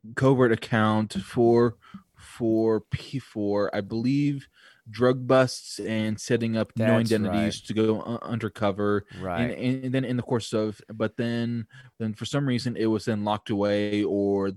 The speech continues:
Speaker 1: or, or the project was
Speaker 2: The project
Speaker 1: was
Speaker 2: ended, and, but the money
Speaker 1: canceled.
Speaker 2: was still there, and so it ended up being nine and a half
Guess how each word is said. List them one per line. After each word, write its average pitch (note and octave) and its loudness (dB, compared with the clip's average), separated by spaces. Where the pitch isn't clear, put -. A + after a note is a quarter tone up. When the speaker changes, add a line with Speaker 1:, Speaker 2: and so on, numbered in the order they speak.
Speaker 1:
or, G#2 -4
or A2 -6
the F#2 -12
project G#2+ -4
was G2 -2
Speaker 2:
The G#2+ -12
project C3+ 2
Speaker 1:
was C3+ 0
Speaker 2:
ended, G2 2
and, A#2 -2
but A2+ -4
the G#2+ 0
money B2+ 0
Speaker 1:
canceled. A2 -4
Speaker 2:
was G#2 -6
still G#2+ -6
there, A2+ -2
and G#2+ -6
so A2 -4
it G#2+ -6
ended A2 -6
up G2+ -6
being G#2 -6
nine G#2+ -4
and G2 -8
a G2 -6
half G2+ -6